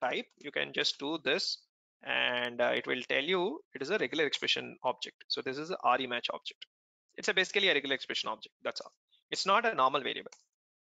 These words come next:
Okay, so that is how you can do these things. Now we are talking about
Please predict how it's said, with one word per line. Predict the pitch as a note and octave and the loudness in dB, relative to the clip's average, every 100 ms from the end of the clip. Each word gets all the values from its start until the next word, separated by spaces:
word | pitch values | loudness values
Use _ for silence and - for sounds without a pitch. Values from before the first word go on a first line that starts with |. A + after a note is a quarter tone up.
| _ _ _ _ - G3 | _ _ _ _ -8 0
Okay, | C#4+ G3+ | 2 2
so | F#3 | 2
that | F3 E3 | 2 0
is | G3+ | 0
how | F3 F3 F3+ | 4 6 6
you | E3 | 2
can | D#3+ D3+ C#3+ | 0 0 0
do | C#3 C#3 | -4 0
these | B2+ C3 | 0 0
things. | - G3+ A#3+ - - _ _ _ _ _ _ _ _ | -2 -4 -4 -10 -12 _ _ _ _ _ _ _ _
Now | D3 D3 C#3+ | 2 4 4
we | D3 | 2
are | D#3+ | 2
talking | D3+ E3+ E3 | 2 2 0
about | D3+ D3 C#3+ | 2 2 2